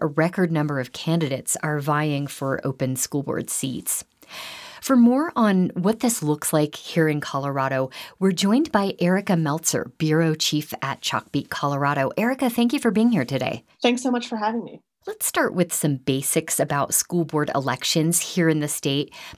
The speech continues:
Speaker 1: How often are they held? How many seats are usually open at any given time?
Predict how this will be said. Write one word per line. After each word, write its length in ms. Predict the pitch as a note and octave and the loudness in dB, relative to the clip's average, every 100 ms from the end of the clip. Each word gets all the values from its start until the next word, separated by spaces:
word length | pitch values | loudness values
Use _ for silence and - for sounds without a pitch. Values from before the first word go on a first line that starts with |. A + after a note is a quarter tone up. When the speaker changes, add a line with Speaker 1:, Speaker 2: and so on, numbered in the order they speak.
| - | -6
Speaker 1:
How 220 | A3 D4 | -2 0
often 360 | - B3 C4+ C4 | 0 0 0 0
are 120 | B3 | 2
they 160 | A#3 | 2
held? 500 | G#3 - F#3 F#3+ G3 - - | 0 0 0 0 -2 -4 -8
How 200 | - F3+ | 0 4
many 240 | G#3 G#3 | 6 4
seats 300 | G3+ F#3 F3+ | 2 -2 -2
are 80 | D#3 | 0
usually 320 | D#3 D3 D3+ | 0 -2 -4
open 460 | - C3+ C#3 B2 A#2 | -4 -2 0 0 -2
at 120 | C#3+ | -4
any 200 | B2+ C3+ | -2 -2
given 240 | C3+ - | -2 -2
time? 280 | C3 - - | -2 -4 -6